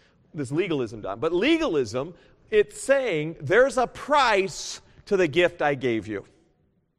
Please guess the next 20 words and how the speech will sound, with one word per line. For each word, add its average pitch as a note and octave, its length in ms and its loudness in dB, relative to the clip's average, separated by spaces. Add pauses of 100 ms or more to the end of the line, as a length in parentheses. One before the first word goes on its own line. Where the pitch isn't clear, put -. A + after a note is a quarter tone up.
(1500)
Well, D#3 360 -12
that's C#3+ 240 -12
not C3+ 160 -8
a A#2 40 -8
gift. - 500 -10 (1400)
That's - 180 -14
a B2 60 -10
debt. - 480 -12 (1800)
Because D#3 400 -2
if D3 240 -4 (480)
the D3+ 100 -6
gift C#3+ 800 -2 (300)
has F3+ 340 -6
any A#3 400 -4 (440)
prerequisite, F#3 720 -2
has D#3+ 260 -6
anything G#3+ 1120 -4
attached F#3 580 -4
to C#4+ 360 -2
it G#2+ 340 -6